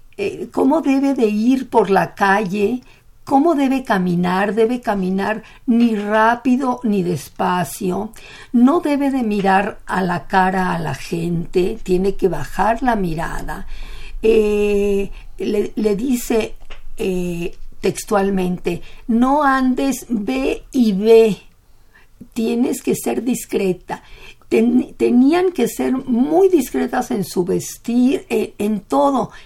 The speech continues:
Las mujeres no debían llamar la atención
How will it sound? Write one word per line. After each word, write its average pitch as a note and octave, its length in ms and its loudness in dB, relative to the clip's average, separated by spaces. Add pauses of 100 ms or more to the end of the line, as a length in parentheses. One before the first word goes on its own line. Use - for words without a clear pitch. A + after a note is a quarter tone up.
(160)
Las A#3 220 -4
mujeres F4+ 580 4 (140)
no C4+ 360 2
debían B3 520 0
llamar G3+ 420 -4
la G3+ 220 -4
atención G#3+ 840 -6